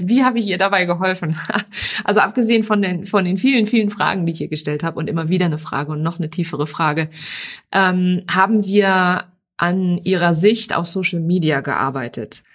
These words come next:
Ja, nun, wie habe ich das gemacht? Wie habe ich da ihre Aufmerksamkeit beziehungsweise ihren Fokus verändert, weg von sich selbst?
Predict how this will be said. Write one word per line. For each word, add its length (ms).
Ja, 240
nun, 380
wie 220
habe 160
ich 80
das 220
gemacht? 380
Wie 140
habe 140
ich 80
da 140
ihre 300
Aufmerksamkeit 960
beziehungsweise 800
ihren 240
Fokus 500
verändert, 640
weg 180
von 200
sich 220
selbst? 460